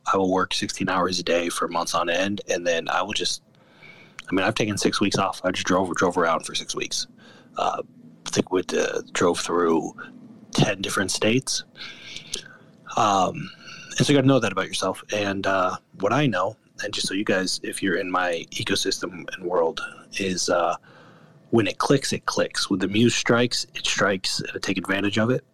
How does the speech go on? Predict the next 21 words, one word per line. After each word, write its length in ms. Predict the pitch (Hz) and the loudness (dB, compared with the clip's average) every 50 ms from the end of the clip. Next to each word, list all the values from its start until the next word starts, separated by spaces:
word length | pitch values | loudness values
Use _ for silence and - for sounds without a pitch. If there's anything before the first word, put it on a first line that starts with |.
| _ _ _ _ - | _ _ _ _ -4
And, 340 | - 104 95 92 90 90 87 | -2 0 2 0 0 0 2
uh, 320 | 87 87 82 78 - - - - _ _ _ _ - | 2 2 2 2 0 -2 -6 -10 _ _ _ _ -4
I've 100 | - 104 | -2 0
been 140 | 98 101 95 | 2 2 2
on 120 | 98 90 90 | 2 2 2
a, 200 | 80 78 78 - _ _ _ _ _ _ _ _ - | 2 0 0 -2 _ _ _ _ _ _ _ _ 0
a 340 | - - 80 - - - - - _ _ _ - - | 0 0 2 0 0 -2 -4 -6 _ _ _ -10 -4
bender 420 | - - 92 92 90 - 73 67 - - | -2 -2 0 0 0 0 -2 -2 -2 -2
for, 140 | - 76 | 0 0
like, 360 | 71 - 71 - - - - - - - - - - - - - | 2 2 0 -2 -2 -8 -14 -14 -18 -18 -18 -18 -16 -14 -10 -4
two 180 | - - 92 85 | 0 2 2 2
weeks. 500 | 80 76 71 - - - - - - - - - - - - - - - - - - - - - - - - - _ - | 2 0 -2 -2 -2 -2 -2 -2 -2 -4 -8 -20 -20 -18 -16 -16 -16 -16 -18 -18 -18 -18 -18 -20 -20 -20 -20 -20 _ 0
So 240 | - - 117 110 107 | 4 4 6 6 6
y-, 80 | 110 | 4
y-, 240 | 113 92 - - - - | 4 2 2 2 2 2
if 300 | 151 123 113 113 110 131 | 2 4 4 4 4 4
you 80 | 139 | 4
think 180 | - - 131 - | 6 4 4 4
the 100 | 139 127 | 4 4
amount 260 | 117 120 117 117 117 | 4 6 4 4 4
of, 160 | 107 98 - | 4 2 0